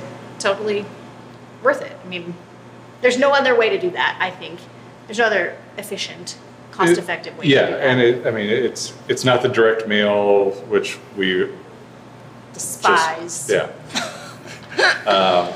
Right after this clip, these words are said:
Speaker 2: you know, you're not buying or dispersing mail out to everybody in the
Speaker 1: Well, you're not wasting
Speaker 2: zip
Speaker 1: paper,
Speaker 2: code
Speaker 1: number
Speaker 2: so that they
Speaker 1: one.
Speaker 2: can throw it away, and you're, you know,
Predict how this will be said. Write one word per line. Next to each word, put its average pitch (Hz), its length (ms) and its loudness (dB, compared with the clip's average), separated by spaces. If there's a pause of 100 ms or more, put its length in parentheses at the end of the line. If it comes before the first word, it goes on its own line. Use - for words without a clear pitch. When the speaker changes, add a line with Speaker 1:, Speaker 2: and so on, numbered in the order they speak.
Speaker 2:
you 117 100 0
know, 101 120 0
you're 92 180 0
not 90 200 2
buying 92 380 4
or 90 240 4
dispersing 92 680 0
mail 92 260 2
out 90 160 6
to 95 60 0
everybody 90 440 2
in 87 80 0
the 90 140 0 (520)
Speaker 1:
Well, 226 100 0
you're 226 100 4
not 190 100 2
wasting 202 200 -2
Speaker 2:
zip 131 140 4
Speaker 1:
paper, 202 140 0
Speaker 2:
code 107 160 6
Speaker 1:
number - 100 2
Speaker 2:
so 104 240 2
that 98 120 2
they 101 100 2
Speaker 1:
one. 98 100 2
Speaker 2:
can - 80 -6
throw 98 180 4
it 92 60 6
away, 92 500 4
and 87 340 -4
you're, 90 200 -4 (100)
you 92 80 -8
know, 80 100 -10